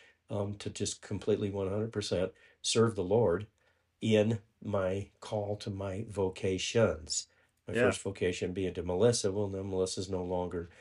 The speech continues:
Speaker 1: there, and, um, and it isn't serving Melissa prior to God. It's that, you know, it's by serving God, I serve her better. And if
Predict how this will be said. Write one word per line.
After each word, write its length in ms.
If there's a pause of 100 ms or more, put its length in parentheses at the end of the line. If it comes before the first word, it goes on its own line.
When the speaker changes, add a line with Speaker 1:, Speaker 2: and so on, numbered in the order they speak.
(320)
Speaker 1:
there, 360
and, 340
um, 320
and 120
it 180
isn't 360
serving 420
Melissa 480 (160)
prior 340
to 140
God. 480
It's 300
that, 280
you 100
know, 120
it's 140
by 120
serving 380
God, 400 (360)
I 80
serve 340
her 180
better. 500 (480)
And 460
if 380